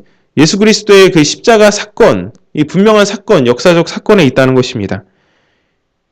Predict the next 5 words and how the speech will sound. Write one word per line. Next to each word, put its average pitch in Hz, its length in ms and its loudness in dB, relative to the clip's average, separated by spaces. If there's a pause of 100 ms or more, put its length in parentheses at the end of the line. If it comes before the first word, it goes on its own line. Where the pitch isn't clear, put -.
(760)
이것을 214 360 4
가지고 202 300 4 (180)
어떤 190 480 2
사람은 196 420 0
신화라, 208 760 0